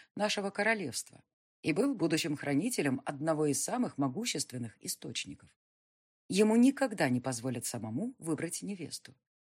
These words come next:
Его невестой будет как минимум графиня. И главное, ей будет хранительница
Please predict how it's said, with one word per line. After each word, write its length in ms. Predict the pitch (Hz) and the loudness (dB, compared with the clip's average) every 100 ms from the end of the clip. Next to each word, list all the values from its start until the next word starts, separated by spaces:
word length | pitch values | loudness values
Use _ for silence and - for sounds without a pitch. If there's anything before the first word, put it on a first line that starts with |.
| - | -4
Его 340 | 175 175 147 | 4 6 6
невестой 420 | 175 247 262 - | 6 6 4 2
будет 360 | 156 139 123 - - | 2 2 0 -6 -4
как 200 | 170 170 | -2 4
минимум 480 | 156 139 143 170 170 | 6 6 4 0 -10
графиня. 600 | 160 202 - - 104 92 _ _ _ _ _ _ _ | -8 -8 -8 -10 -14 -20 _ _ _ _ _ _ _
И 100 | - | 0
главное, 580 | 156 170 240 202 131 - _ _ _ | 2 6 6 4 0 -2 _ _ _
ей 240 | 139 226 294 | 4 6 6
будет 280 | 208 156 | 4 2
хранительница 760 | - 160 170 139 127 123 120 - | 2 4 4 4 2 -2 -2 -8